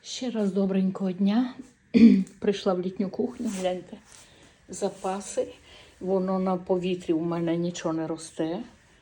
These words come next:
Приходиться це все куплять. Дивіться, консуело.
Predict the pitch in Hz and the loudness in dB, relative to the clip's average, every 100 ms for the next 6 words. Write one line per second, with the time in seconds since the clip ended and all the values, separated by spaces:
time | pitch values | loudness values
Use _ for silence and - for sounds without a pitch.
0 | _ _ _ _ _ - 185 180 - 180 | _ _ _ _ _ -10 -8 -6 -4 -2
1 | 180 - 180 - 175 - 180 - 180 170 | -2 -4 -6 -6 -10 -8 -8 -8 -6 -4
2 | 170 214 - - - - - - 175 170 | -4 -6 -12 -20 -20 -20 -20 -16 -10 -8
3 | 160 - 165 - 208 226 - 214 170 165 | -8 -10 -12 -6 -4 -4 -6 -4 -2 -2
4 | 160 175 | -6 -10